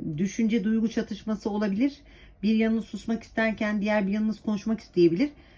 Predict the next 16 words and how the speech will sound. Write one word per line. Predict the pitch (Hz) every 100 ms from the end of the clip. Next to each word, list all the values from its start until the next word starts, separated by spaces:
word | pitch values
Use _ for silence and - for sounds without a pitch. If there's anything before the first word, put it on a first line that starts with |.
| - -
Bir | 240 285
tarafınız | 247 226 247 254 254
sakinliği | 196 190 208 208 214 233 240
savunurken | - 185 190 185 196 214 208
diğer | 185 208 190
tarafınız | 180 170 208 220
savaşmak | - 151 165 160 214
isteyebilir. | - - 156 143 170 320 - - - -
İşte | 254 233 294 285 277 - - -
aslında | - 240 269 277
bu | 247 294 -
tam | - 320
olarak | 269 269 -
büyümenin | 208 220 233 269 269
tam | 262 233
ortası. | 190 - 147 - 143